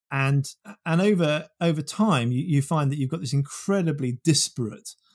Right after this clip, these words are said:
um, uh, kind of approach of going to market on these channels. And you've got these kind of false delineations happening between service and P R and H R recruitment and marketing.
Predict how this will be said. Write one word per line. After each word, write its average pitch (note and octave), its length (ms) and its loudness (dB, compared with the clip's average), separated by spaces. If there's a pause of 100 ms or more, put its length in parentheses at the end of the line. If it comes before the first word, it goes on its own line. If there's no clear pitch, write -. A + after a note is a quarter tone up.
(360)
um, A2+ 640 -2 (180)
uh, A2 320 -12
kind C3 160 -4
of A#2 60 -8
approach D3+ 400 0
of B2 100 -6
going B2+ 240 -2
to - 80 -8
market B2 400 -4
on - 140 -12
these A#2 160 -12
channels. - 500 -10 (500)
And C#3+ 120 4
you've C#3+ 120 2
got D3 160 0
these C3+ 160 -2
kind C3+ 140 -2
of A#2+ 100 -4
false D#3 360 0
delineations C3 1040 -2
happening A2+ 400 -10
between A2+ 540 -10
service A2 800 -8
and G2 280 -14 (100)
P A#2+ 200 -8
R G#2+ 520 -10
and E2+ 160 -20 (120)
H B2+ 220 -14
R A2+ 160 -12
recruitment A2 640 -12
and G#2+ 100 -10
marketing. A#2 680 -12